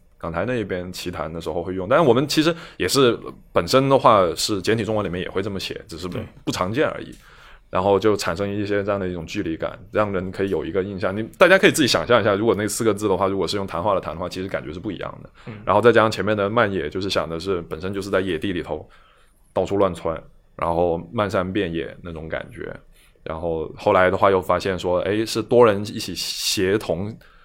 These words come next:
Speaker 1: 去，一个是多人联机，然后还有一个是多人协作，
Speaker 2: 嗯。
Speaker 1: 所以大家一起来做这个事情的话，就有一种更，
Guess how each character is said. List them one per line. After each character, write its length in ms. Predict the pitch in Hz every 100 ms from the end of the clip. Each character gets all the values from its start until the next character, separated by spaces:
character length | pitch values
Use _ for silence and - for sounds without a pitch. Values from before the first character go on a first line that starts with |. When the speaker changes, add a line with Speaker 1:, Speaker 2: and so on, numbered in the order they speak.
| _
Speaker 1:
去， 340 | - 104 95 87
一 120 | 95 113
个 120 | 113
是 220 | 107 98
多 160 | 120 117
人 100 | 104
联 160 | 95
机， 220 | 101 104
然 180 | 104 92
后 80 | 95
还 120 | 95
有 120 | 95
一 60 | 90
个 80 | 98
是 80 | 95
多 180 | 104
人 120 | 98 98
协 260 | - 85
作， 320 | 87 120 113 - - -
Speaker 2:
嗯。 80 | 127
Speaker 1:
所 140 | -
以 60 | 90
大 100 | 98
家 160 | 95
一 100 | 95
起 220 | 104 - -
来 140 | 76
做 200 | 80 98
这 60 | 95
个 80 |
事 160 | 87 101
情 120 | 87
的 40 | 82
话， 140 | 92
就 140 | 85 98
有 120 | 78
一 140 | 76
种 160 | 92 76
更， 260 | 110 95